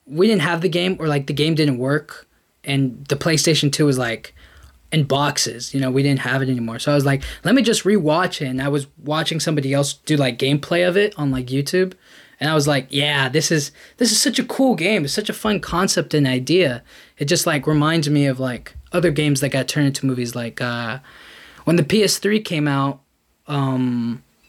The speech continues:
we, we got it, and then we were like, "Let's get the," there was this game called Ratchet and Clank, and the Ratchet and Clank games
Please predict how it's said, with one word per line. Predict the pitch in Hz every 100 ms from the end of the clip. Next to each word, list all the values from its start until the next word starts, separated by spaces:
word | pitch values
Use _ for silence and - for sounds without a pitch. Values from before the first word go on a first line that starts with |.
| _ _ _ _ _ _
we, | 147 160 160 151 143 127
we | 147
got | 143 175 196
it, | 156 147 -
and | 151
then | 151
we | 151
were | 147
like, | 139 131 117 - _ _ - _ _ _
"Let's | - -
get | 214 170 -
the," | 156 147 135 123 107
there | 135 156
was | 143
this | 143
game | 165 165
called | 147 135
Ratchet | 135 139 143 - 151
and | 127
Clank, | - 156 131 - - _ _ _ _ _
and | 151 156 139
the | 131
Ratchet | 143 170 165
and | 147 143
Clank | 185 233 220
games | 151 139 139 135 -